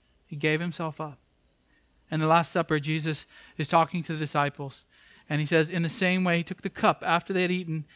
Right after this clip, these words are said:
and he said this, 'This is the cup which is poured out for you in the new covenant in my blood.'" He could look right at them and say that this is poured out for you. It hasn't even happened yet. But he knows the plan.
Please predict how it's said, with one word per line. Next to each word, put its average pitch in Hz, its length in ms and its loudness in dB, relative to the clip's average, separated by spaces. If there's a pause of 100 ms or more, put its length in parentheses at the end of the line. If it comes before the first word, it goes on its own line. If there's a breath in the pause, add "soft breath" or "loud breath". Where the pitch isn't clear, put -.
(120)
and 160 100 0
he 156 60 0
said 175 220 2
this, 147 400 0 (840)
'This 220 380 10
is 190 580 6 (240)
the 160 80 0
cup 170 420 0
which 160 180 -2
is 160 100 -6
poured 175 240 2
out 175 220 4
for - 160 -4
you 196 500 0 (440)
in 208 160 4
the 269 80 4
new 240 160 6
covenant 175 480 0 (340)
in 196 280 2
my 170 240 2
blood.'" 160 360 -2 (460 soft breath)
He 247 120 2
could 233 120 4
look 220 300 6
right 302 160 10
at 269 180 8
them 226 120 2
and 208 100 0
say 202 180 6
that 151 160 -4
this 226 200 2
is 202 80 -8
poured 196 260 0
out 175 220 2
for - 240 -8
you. 160 400 -2
It 165 80 4
hasn't 294 200 6
even 226 140 4
happened 226 440 2
yet. 131 160 -12 (800)
But 170 120 2
he 247 100 4
knows 165 280 2
the 156 120 -2
plan. 160 400 -4